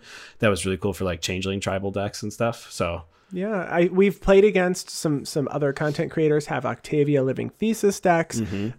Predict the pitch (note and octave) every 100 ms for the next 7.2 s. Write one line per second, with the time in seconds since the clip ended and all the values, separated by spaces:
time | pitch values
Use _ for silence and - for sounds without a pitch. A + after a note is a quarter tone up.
0 | - C3+ C3 B2 D3 E3+ E3 D#3+ D3+ D3+
1 | D3 C3+ A2 - D#3+ E3+ D#3+ D#3+ D#3 D3+
2 | D#3+ D#3 B2 - C#3 C3+ C3+ A2+ A2+ C#3+
3 | C#3+ B2+ C3 - C3+ C#3 C3 - - A2+
4 | A#2+ - A2 A2 D#3+ D#3+ D#3+ D#3+ - D#3+
5 | D#3 D3 C#3+ C#3+ D#3+ F#3+ F3 - D#3 C#3+
6 | D3 C3 C#3 - - _ _ C3+ C3 B2+
7 | A#2+